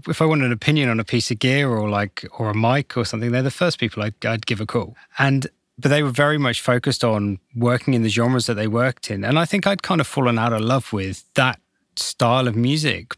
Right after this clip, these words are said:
by the time I was, like, at that point in my life, I guess. And, like, I was listening to a lot more electronic music. I was listening to a lot more pop music, a lot more, like, kind of avant-garde stuff that I, I'd never really listened to when I was younger.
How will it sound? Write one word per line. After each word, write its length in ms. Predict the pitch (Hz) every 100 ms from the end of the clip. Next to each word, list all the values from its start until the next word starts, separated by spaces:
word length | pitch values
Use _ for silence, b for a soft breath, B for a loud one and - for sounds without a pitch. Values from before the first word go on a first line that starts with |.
| -
by 180 | 120 120
the 140 | 117
time 400 | - 120 113 110
I 80 | 107
was, 320 | 104 104 - -
like, 200 | 107 98 - - -
at 180 | 123 123
that 220 | 127 117
point 200 | - 131
in 80 | 135
my 120 | 123
life, 320 | 135 170 190 104
I 80 |
guess. 260 | 101 107 -
And, 100 | 123
like, 160 | 131 131
I 100 | 139
was 140 | 131
listening 320 | 139 - 127
to 100 | -
a 20 | 117
lot 220 | 117 123
more 180 | 120 117
electronic 460 | 117 - 117 107
music. 360 | 117 113 120 113
I 40 |
was 100 | 110
listening 300 | 113 - 110
to 120 | 110
a 20 | 107
lot 220 | 113 113
more 300 | 113 107 104 B B B - -
pop 160 | 139
music, 340 | 127 123 117 120
a 60 |
lot 220 | 113 113
more, 200 | 110 107
like, 380 | 107 104 101 - -
kind 180 | 113
of 160 | 104 98 B B B B -
avant-garde 500 | 135 139 127 131 127
stuff 260 | 135 117 -
that 120 | 113
I, 220 | 113 107 - - - -
I'd 160 | 117
never 420 | 120 127 131 123
really 300 | 107 120 113
listened 360 | 117 135 - 120
to 360 | - 110 107 104 139 _ _
when 140 | - 113
I 40 |
was 160 | 104 98
younger. 440 | 123 123 90 87